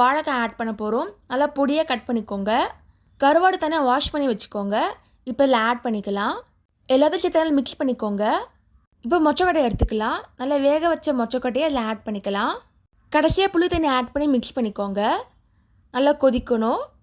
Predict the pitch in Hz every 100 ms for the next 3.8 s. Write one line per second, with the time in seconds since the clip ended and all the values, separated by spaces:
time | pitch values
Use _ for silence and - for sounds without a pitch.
0 | _ _ _ - 254 277 294 349 349 403
1 | 349 320 320 277 285 277 226 214 214 330
2 | 523 _ _ _ - 240 359 349 277 294
3 | 302 247 226 233 208 190 -